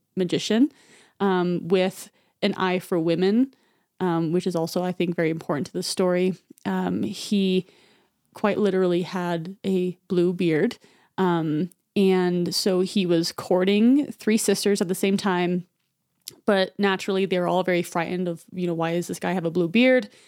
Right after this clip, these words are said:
Um, and so he's trying to convince them that, you know, he's like, "Oh no, like, I'm not scary." And, you know, to, to prove it, like, "I'll, like, let's just go and, um, you know,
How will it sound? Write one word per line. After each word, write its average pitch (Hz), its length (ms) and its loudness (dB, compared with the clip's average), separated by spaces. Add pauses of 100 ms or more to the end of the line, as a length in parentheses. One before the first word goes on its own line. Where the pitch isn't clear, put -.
(400)
Um, 190 360 0
and 196 140 0
so 202 140 0
he's 196 200 0
trying 208 160 0
to 185 60 -2
convince 190 560 0
them 175 480 -4
that, 170 300 -4 (500)
you 190 120 -2
know, 175 160 -4
he's 175 340 -6
like, 185 200 -12
"Oh 233 100 -2
no, 240 260 2
like, 190 240 0
I'm 196 140 0
not 214 240 0
scary." 208 720 2
And, 180 520 -2
you 196 120 -4
know, 180 160 0
to, 180 180 -4
to 180 120 -6
prove 214 300 2
it, 202 220 2 (380)
like, 208 180 0
"I'll, 196 400 0 (140)
like, 214 260 -2
let's 226 240 0
just - 260 -6
go 226 300 4
and, 208 340 0
um, 196 440 0
you 208 120 0
know, 190 200 -2